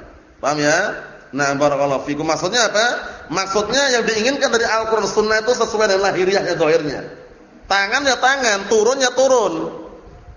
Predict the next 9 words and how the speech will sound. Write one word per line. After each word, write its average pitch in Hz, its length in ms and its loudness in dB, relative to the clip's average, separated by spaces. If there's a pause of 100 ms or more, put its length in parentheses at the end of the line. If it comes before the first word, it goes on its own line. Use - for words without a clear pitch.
(140)
Jangan 175 320 2
diubah-ubah, 202 720 2
turun 208 320 2
dibilang 180 640 0
yang 175 160 0
turun 180 320 2
bukan 170 160 2
Allah 165 240 2
Ta'ala 165 360 0